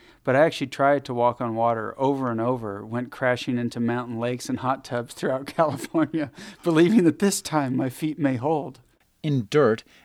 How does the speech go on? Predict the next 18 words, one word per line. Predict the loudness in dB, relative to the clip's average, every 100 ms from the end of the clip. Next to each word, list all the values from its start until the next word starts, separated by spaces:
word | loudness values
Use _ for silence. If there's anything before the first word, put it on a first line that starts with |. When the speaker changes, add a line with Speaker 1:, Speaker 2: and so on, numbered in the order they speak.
| -4
Speaker 2:
Vann | 0 2 4 2
revels | 2 0 -2
in | -2 -2
the | -2
small | -4 0 4 6 4
cruelties | 0 -6 -2 -2 -4 -12 -14 -14
of | -12
family | -6 -2 -2 -2
life. | -4 -4 -6 -12 -20 _ _ _ _ -2
Amplified | 2 2 0 -2 -2 0
by | 2
a | 0 -2
grand | -2 -2 -2 -2
sense | -4 -4 -4
of | -8
tragedy, | -2 0 0 -4 -6 -6 _ _ _ 0
Vann | 2 4 2
evokes | 2 0 -2